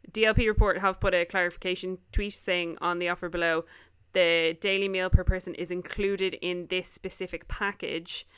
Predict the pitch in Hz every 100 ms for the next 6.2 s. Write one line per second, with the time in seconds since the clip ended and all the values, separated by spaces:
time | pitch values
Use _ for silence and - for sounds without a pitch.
0 | - - 175 170 175 233 254 - 170 151
1 | 156 170 165 196 190 190 180 175 175 170
2 | 156 165 147 - 147 - - - _ _
3 | _ _ - _ _ _ _ - 262 330
4 | - 349 339 339 359 392 _ _ _ _
5 | - 220 240 269 320 - 294 302 302 294
6 | 269